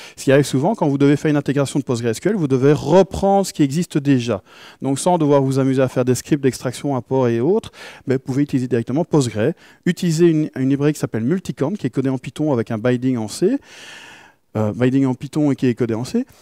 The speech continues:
Et à partir de là, ben, vous pouvez interagir avec tous les systèmes qui existent. Donc, euh, moi, ici, dans, dans les exemples qui sont donnés, ben, c'est l'interaction avec Twitter, avec un flux R S S, un fichier C S V, un X M L,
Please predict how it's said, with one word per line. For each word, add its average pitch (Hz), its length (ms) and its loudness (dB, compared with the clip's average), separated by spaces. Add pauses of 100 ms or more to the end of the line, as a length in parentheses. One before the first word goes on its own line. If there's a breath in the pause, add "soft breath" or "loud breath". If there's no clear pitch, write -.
(240 loud breath)
Et 151 140 6
à 165 40 8
partir 170 360 4
de 143 80 4
là, 185 160 4
ben, 190 100 4
vous 165 60 6
pouvez 151 240 0
interagir 147 480 0
avec 156 180 2
tous 262 160 2
les 240 80 4
systèmes 208 340 0
qui - 140 2
existent. 117 360 -4 (400 loud breath)
Donc, 131 340 -6
euh, 113 60 -4
moi, 131 180 0
ici, 143 180 -2
dans, 127 120 0 (220)
dans 120 100 -2
les 123 140 0
exemples 120 260 -2
qui 139 140 -8
sont 127 100 -6
donnés, 110 260 -4
ben, 175 100 -6
c'est - 140 -8
l'interaction 110 680 -4
avec 101 160 -6
Twitter, 120 400 -2
avec 117 240 -2 (260 loud breath)
un 107 100 -6
flux 117 240 -6
R 139 120 2
S 170 160 0
S, 135 180 -2
un 95 60 -8
fichier - 280 -10
C 175 180 -2
S 180 120 0
V, 135 100 -2
un 123 120 0
X - 180 -4
M 165 160 0
L, 151 220 2